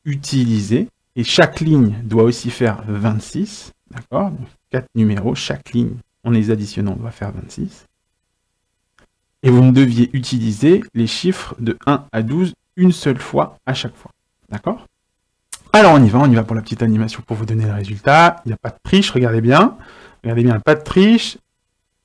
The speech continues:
On y va, ou pas, oui. Il y va ou il y va pas ? Ah, c'est moi qui ai peut-être pas mis correctement les choses.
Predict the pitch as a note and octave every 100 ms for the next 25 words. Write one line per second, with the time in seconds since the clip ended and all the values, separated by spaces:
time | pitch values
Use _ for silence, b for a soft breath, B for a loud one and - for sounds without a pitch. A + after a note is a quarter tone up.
0 | _ _ _ _ _ _ A2 G#2 G2 A#2+
1 | D#3+ F3+ - - A#3+ _ _ _ _ -
2 | - - - - - A#3 G#3+ _ - -
3 | A3 A#3 C#4+ _ _ _ _ _ _ _
4 | _ - G2+ C#3 C#4+ A#3 A2+ G2+ - -
5 | - _ _ _ B B B B _ _
6 | _ _ _ A#2+ - _ _ _ _ _
7 | _ _ _ _ _ _ - G#2+ G#2+ -
8 | _ - _ B2 A#2 G#2+ - - - -
9 | B2 _ A#2+ A2+ - A#2+ A2+ - A#2 A#2
10 | A#2+ - E3+ F3+ F#3 F#3